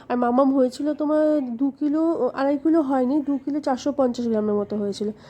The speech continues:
পুরোপুরি আড়াই কিলো হয়নি আর কি। তো এই ছিল ইসে, আর ওর কাছে খুবই হালকা লাগছে বাচ্চারা।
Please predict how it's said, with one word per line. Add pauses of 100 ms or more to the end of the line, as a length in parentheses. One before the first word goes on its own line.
(160)
পুরোপুরি
আড়াই
কিলো
হয়নি
আর
কি। (580)
তো
এই
ছিল
ইসে, (100)
আর
ওর
কাছে
খুবই
হালকা
লাগছে
বাচ্চারা।